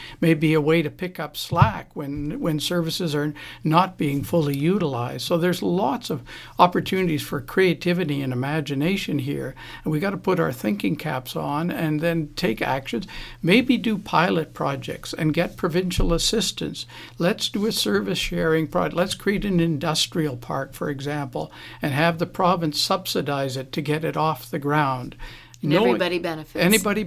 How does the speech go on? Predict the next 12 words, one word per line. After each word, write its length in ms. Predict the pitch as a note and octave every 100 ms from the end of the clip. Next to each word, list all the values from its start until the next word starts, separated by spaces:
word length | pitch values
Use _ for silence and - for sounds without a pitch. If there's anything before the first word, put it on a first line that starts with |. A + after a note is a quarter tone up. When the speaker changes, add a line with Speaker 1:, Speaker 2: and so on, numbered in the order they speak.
| F3+
Speaker 1:
everybody 540 | - F3+ G#3 F#3 G3+ F#3
benefits. 580 | F#3+ A#3+ A3 A#2+ A#2+
And 140 | F3 E3+
the 80 | F3+
province 500 | G3+ C#4 A#3 F3 -
doesn't 300 | E3+ D3+ C3
have 260 | D3+ D3
to 100 | -
be 80 | B2+ C3
heavy-handed 800 | D3+ C#3+ C3+ C3 E3+ F3+ D#3 C#3+
about 360 | B2 C#3 C3+
this. 280 | A3 B3+